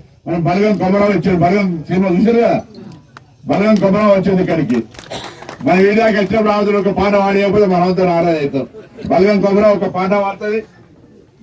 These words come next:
చేసి నేను ఎక్కడ జోక్యం చేసుకోను. మీ ఊర్లలో పేదలలో పేదోళ్ళు ప్రతి ఎవరికి ఇల్లుగా ఉన్నాం, మీరే గ్రామస్తులు నిర్ణయించుకొని లిస్ట్ చేయండి. ఏ గ్రామానికి ఎన్ని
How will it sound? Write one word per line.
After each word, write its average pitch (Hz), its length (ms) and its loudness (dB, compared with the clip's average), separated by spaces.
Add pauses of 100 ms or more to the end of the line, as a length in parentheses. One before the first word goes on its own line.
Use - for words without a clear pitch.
(1900)
చేసి 226 340 4 (380)
నేను 190 200 0
ఎక్కడ 226 280 0
జోక్యం 220 440 2
చేసుకోను. 202 420 0 (440)
మీ 165 160 2
ఊర్లలో 226 500 2
పేదలలో 240 840 0
పేదోళ్ళు 220 420 0
ప్రతి 208 240 -2
ఎవరికి 226 260 0
ఇల్లుగా 226 220 2
ఉన్నాం, 214 300 0 (420)
మీరే 220 300 0
గ్రామస్తులు 208 560 0
నిర్ణయించుకొని 214 520 -2
లిస్ట్ 185 220 -2
చేయండి. 226 260 2 (520)
ఏ 208 160 2
గ్రామానికి 214 520 2
ఎన్ని 220 280 2